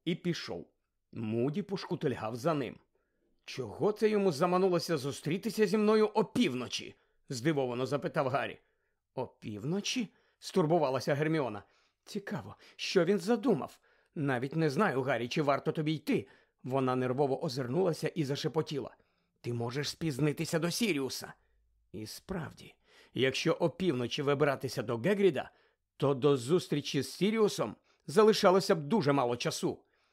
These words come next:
Герміона запропонувала послати до Гегріда Гедвігу з повідомленням, що він не може прийти, якщо сова, звісно, погодиться віднести записку. Але Гаррі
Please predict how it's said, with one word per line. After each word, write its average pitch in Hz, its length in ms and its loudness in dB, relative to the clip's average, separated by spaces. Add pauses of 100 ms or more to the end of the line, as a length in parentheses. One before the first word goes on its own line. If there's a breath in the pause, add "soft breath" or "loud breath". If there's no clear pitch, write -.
(180)
Герміона 131 640 0
запропонувала 143 760 2 (280 loud breath)
послати 165 600 2
до 180 140 6
Гегріда 147 460 2
Гедвігу 170 520 4
з - 80 -10
повідомленням, 143 720 2 (280 soft breath)
що - 180 0
він 269 160 8
не 285 80 6
може 180 260 6
прийти, 127 460 -2 (200 soft breath)
якщо 117 320 -2
сова, 131 340 0
звісно, 135 380 -2
погодиться 139 720 2
віднести 131 420 0
записку. 143 520 -2 (500)
Але 110 300 -4
Гаррі 190 540 4